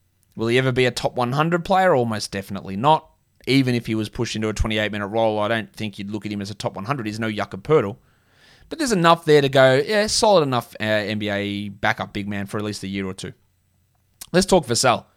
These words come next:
Sixty-two games, seventeen minutes as a rookie. And that is, that's the number right there. This is Greg Popovich. Luka Šamanić didn't play last year. Keldon Johnson didn't play. Derek White didn't play as a rookie. DeJounte Murray barely played as a rookie. Rookies don't play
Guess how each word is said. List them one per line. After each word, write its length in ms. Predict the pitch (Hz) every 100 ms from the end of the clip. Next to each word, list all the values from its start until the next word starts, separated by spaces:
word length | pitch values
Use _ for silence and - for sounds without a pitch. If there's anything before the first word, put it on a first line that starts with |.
| _ -
Sixty-two 420 | 202 196 165 160
games, 320 | 131 175 220
seventeen 400 | 156 151 143 135
minutes 220 | 135 139
as 80 | 113
a 60 | 110
rookie. 200 | 127 107
And 100 | 139
that 120 | 190
is, 220 | 160 - - - -
that's 240 | 165 208
the 100 | 208
number 260 | 196 190 170
right 240 | 165 151
there. 240 | 156 151 - - _ -
This 160 | 233
is 80 | 240
Greg 200 | 208 202
Popovich. 600 | 208 214 208 110 - - _ _ _
Luka 180 | 170 226
Šamanić 480 | 208 185 220 165 123
didn't 220 | 156 170
play 200 | 147 165
last 320 | 185 147 -
year. 80 | 107
Keldon 400 | 98 165 196 175
Johnson 380 | 139 170 190 127
didn't 240 | 139 143
play. 240 | 127 160 123
Derek 320 | 120 208 196
White 260 | 147 190 -
didn't 200 | 180 160
play 220 | 147 135
as 120 | 117
a 60 | 110
rookie. 300 | 107 101 101 - -
DeJounte 420 | 135 190 214 220
Murray 280 | 170 151 180
barely 300 | 165 156 143
played 260 | 131 131 123
as 100 | 113
a 60 |
rookie. 360 | 107 104 95 - _ _ _ _ _ _ _ _ -
Rookies 360 | 160 226 247
don't 220 | 208 196 -
play 360 | 113 156 -